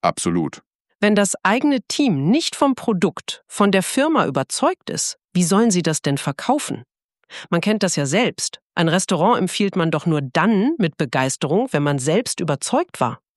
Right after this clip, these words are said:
Speaker 1: Das ist der Kern. Es reicht nicht nur, gute Produkte zu haben. Das Team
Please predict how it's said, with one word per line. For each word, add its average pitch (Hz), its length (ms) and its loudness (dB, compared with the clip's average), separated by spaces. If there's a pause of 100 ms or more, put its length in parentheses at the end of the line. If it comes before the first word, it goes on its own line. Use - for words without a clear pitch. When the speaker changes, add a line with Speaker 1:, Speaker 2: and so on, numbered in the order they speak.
(760)
Speaker 1:
Das 98 160 0
ist 117 140 -4
der 104 80 0
Kern. - 360 -2 (720)
Es 92 180 -2
reicht 127 300 0
nicht 131 200 -2
nur, 101 140 2
gute 95 260 -4
Produkte 110 440 0
zu 82 180 0
haben. 67 400 -2 (440)
Das - 280 -2
Team 185 300 0